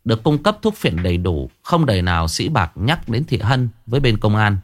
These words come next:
Như vậy chẳng khác nào đạp đổ miếng cơm của mình.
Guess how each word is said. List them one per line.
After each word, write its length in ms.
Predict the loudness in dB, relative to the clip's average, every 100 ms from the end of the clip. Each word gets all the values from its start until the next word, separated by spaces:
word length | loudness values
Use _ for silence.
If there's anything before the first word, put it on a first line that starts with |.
| -8 -20 -12 0
Như 120 | 2
vậy 220 | 4 0 0
chẳng 160 | -2
khác 280 | 0 -4 -2
nào 220 | 0 2 0
đạp 260 | 0 0 2
đổ 240 | 2 2
miếng 240 | 2 0 0 0
cơm 240 | 0 0
của 120 | -2
mình. 280 | -4 -4 -6